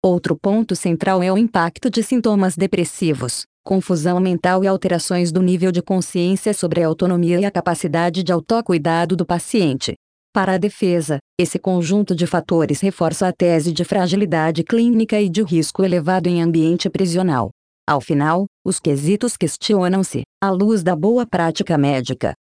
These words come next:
o sistema prisional comum oferece estrutura suficiente para garantir cuidados como vigilância permanente, prevenção de quedas,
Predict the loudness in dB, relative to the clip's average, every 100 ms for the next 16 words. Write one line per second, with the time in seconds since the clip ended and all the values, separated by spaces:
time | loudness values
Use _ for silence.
0 | -2 -2 0 -2 0 0 0 0 0 0
1 | 0 0 0 0 2 2 2 0 0 0
2 | 0 -2 -4 -2 -4 0 0 0 -2 -4
3 | -2 0 -2 -2 -2 -2 0 2 2 0
4 | -2 -2 0 2 0 0 -2 0 0 0
5 | 0 0 2 0 0 -2 0 2 2 2
6 | 0 0 -4 -4 _ -2 2 2 0 0
7 | -2 0 0 0 2 0 -2